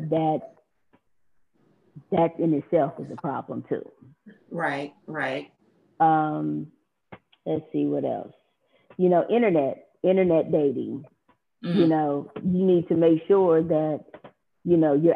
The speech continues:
Speaker 1: actually talking to the person. You know, I wouldn't say meet, as if
Speaker 2: Mm-hmm.
Speaker 1: you,
Speaker 2: Mm-hmm.
Speaker 1: you know, have,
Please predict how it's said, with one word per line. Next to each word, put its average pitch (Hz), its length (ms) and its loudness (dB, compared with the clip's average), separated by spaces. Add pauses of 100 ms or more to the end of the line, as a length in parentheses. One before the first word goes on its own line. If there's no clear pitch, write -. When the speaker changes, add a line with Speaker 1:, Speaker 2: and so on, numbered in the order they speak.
Speaker 1:
actually 156 520 2
talking 156 400 -2 (100)
to 131 420 -2 (200)
the 147 120 -4
person. 143 720 -2
You 156 120 2
know, 143 340 -2 (300)
I 151 100 -2
wouldn't 156 280 0
say 147 160 0
meet, 147 440 0 (460)
as 131 120 -12 (100)
if 185 160 -2
Speaker 2:
Mm-hmm. 196 40 0
Speaker 1:
you, 190 300 -4 (680)
Speaker 2:
Mm-hmm. 190 220 -2
Speaker 1:
you 226 80 4
know, 151 420 0 (1040)
have, 185 440 0